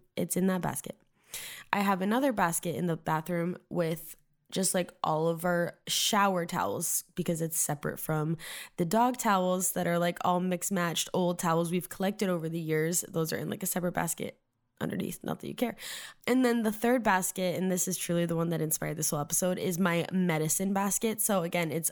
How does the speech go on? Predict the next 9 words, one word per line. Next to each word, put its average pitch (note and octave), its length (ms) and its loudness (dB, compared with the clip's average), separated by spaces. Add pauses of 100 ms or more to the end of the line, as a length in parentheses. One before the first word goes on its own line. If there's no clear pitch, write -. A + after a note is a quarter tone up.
a F3 80 0
massive F3 640 0
basket E3 560 0
with E3 260 -2
just, E3 300 0
like, D#3 260 -2 (160)
it's F#3 200 0
a G#3+ 60 2
mess, F#3 440 0